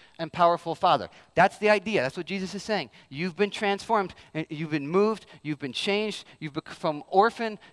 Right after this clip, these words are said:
to an adopted child. You have a dad who wants to richly bless you. So out of that confidence, you can serve other people. If I'm an orphan and I have one loaf of bread on the street, and there's five other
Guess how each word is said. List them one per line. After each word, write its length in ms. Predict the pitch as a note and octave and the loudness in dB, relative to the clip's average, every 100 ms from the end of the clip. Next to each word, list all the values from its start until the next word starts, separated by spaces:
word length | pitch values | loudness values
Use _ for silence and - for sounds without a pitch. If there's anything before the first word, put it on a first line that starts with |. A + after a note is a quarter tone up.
| - | -10
to 120 | C#3+ | -6
an 80 | B2+ | -2
adopted 480 | B2 F3+ A3 A3 | 6 6 6 0
child. 440 | - G3+ E3+ E3+ E3 - - | -2 2 4 4 2 -6 -8
You 100 | C3+ | -4
have 120 | A#2+ | -4
a 40 | |
dad 460 | - F3+ F3+ F#3+ F#3 - | -2 4 6 6 2 -6
who 100 | D#3+ | -8
wants 160 | C#3 - | -8 -8
to 80 | B2 | -4
richly 440 | C3 A3+ - B3 | 2 2 0 -6
bless 360 | E3+ F3 D#3 - | 2 2 2 -4
you. 300 | E3 E3+ - - - | -6 -8 -10 -20 -10
So 180 | - - | -6 4
out 180 | E3 G#3+ | 6 6
of 120 | G#3 | 6
that 200 | G#3+ G#3 | 4 4
confidence, 720 | - A3+ G#3+ D3 B2 B2 - _ - | 2 4 4 -2 -12 -14 -20 _ -10
you 120 | - | -6
can 140 | F3+ D#3 | -6 -6
serve 400 | - - G3+ G3 | -8 -4 0 2
other 180 | F#3 F3+ | 2 0
people. 460 | - D3+ C3+ A#2 _ _ _ _ _ _ _ _ _ _ _ _ _ _ _ _ _ D#3+ | -8 -8 -10 -14 _ _ _ _ _ _ _ _ _ _ _ _ _ _ _ _ _ -6
If 120 | D#3+ | 4
I'm 200 | A3+ B3 | 4 6
an 80 | C4+ | 4
orphan 360 | A#3+ A#3 E3+ | 4 4 -2
and 120 | C#3+ | -2
I 60 | F3 | 2
have 180 | G3 D3 | 2 0
one 240 | E3 G#3 | 0 2
loaf 200 | G#3 G#3 | 2 0
of 100 | G3 | -4
bread 200 | E3 F3+ | 2 4
on 100 | E3+ | 2
the 60 | D#3 | -2
street, 420 | - G3 D3+ - _ _ | -12 -8 -8 -10 _ _
and 100 | D3 | -10
there's 160 | D#3 - | -10 -4
five 300 | - G3 G3+ | 2 4 6
other 300 | G3+ F#3+ | 4 2